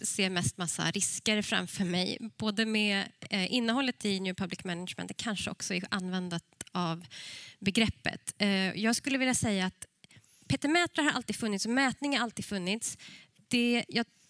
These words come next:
tror att som har gått riktigt fel med, med new public management, det är att vi mäter fel saker. Vi har slutat mäta förutsättningar och behov och vi har börjat mäta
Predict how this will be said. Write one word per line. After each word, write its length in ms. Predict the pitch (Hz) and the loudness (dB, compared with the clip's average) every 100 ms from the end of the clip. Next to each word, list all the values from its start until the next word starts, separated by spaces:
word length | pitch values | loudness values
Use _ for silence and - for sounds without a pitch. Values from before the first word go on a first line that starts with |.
| - | -4
tror 280 | 302 294 277 | 2 4 4
att 240 | - - | 2 -4
som 180 | - 254 | -2 2
har 180 | 233 240 | 2 2
gått 200 | 233 247 | 0 -2
riktigt 300 | 254 302 - | -2 0 -2
fel 240 | - 233 | 0 0
med, 280 | 220 214 214 | 0 0 0
med 380 | - 214 208 208 | 0 0 0 0
new 140 | 214 208 | 0 -2
public 280 | 208 202 - | -4 -6 -2
management, 560 | 277 294 247 220 208 - | 0 2 0 -2 -6 -2
det 200 | 247 233 | 0 2
är 60 | |
att 140 | 208 - | 2 0
vi 100 | 233 | 0
mäter 680 | 240 202 185 - - 208 202 | 2 2 2 -2 0 2 2
fel 600 | - - 185 180 185 190 | -2 -2 -2 0 -2 -2
saker. 600 | - - 311 240 - - | -2 2 2 0 -4 -4
Vi 60 | |
har 60 | 226 | -2
slutat 420 | - 254 247 - | 0 -2 -4 -4
mäta 280 | 240 220 208 | -2 -2 -2
förutsättningar 1000 | - 302 269 226 214 - 277 - 240 196 | -2 0 2 2 0 -2 -2 -4 -2 0
och 80 | 196 | -2
behov 440 | 208 226 262 185 - | -2 -2 0 -2 -4
och 180 | 196 | -4
vi 40 | 202 | -4
har 80 | 202 | -2
börjat 480 | 233 208 180 190 | 0 0 0 -2
mäta 560 | 220 208 185 - - 180 | 0 -2 -2 -6 -6 -6